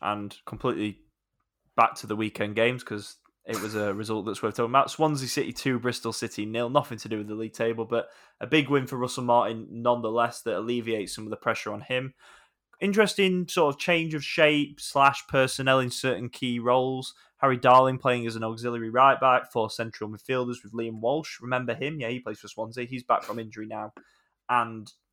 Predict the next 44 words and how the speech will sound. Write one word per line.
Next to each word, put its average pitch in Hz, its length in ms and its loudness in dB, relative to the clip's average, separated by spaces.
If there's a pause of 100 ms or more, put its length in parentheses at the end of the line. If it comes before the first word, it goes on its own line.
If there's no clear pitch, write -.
(320)
doing 117 280 0
well 123 240 4
by 117 220 4
all 113 120 0
accounts, 139 500 -2
and 110 240 -10
a 117 60 -12
good 120 180 -6
performance 113 560 -2
here 107 220 -4
in 110 160 -8
this 113 200 -10
match. 123 340 -2 (320)
Really 156 240 4
nice 131 240 4
first 127 340 4
goal 131 240 8
for 123 140 -4
Liam 113 260 -2
Cullen. 135 480 2
Really 131 220 0
nice, 113 260 -4
smart 110 320 2
finish 117 260 -6
after 104 240 -4
a 107 40 -8
clever 110 420 0 (340)
pass 110 240 4
from 101 220 -4
Olivier 110 560 -6 (100)
Ntcham, 143 540 2 (240)
and 107 100 -10
he 123 140 -4
got 113 180 -2
the - 80 -12
second 104 340 -4
then 104 120 -6
with 104 140 -8
a - 20 -4
low 107 320 -2
finish 104 320 -10
for - 140 -10
the 104 80 -8
second. 107 560 -6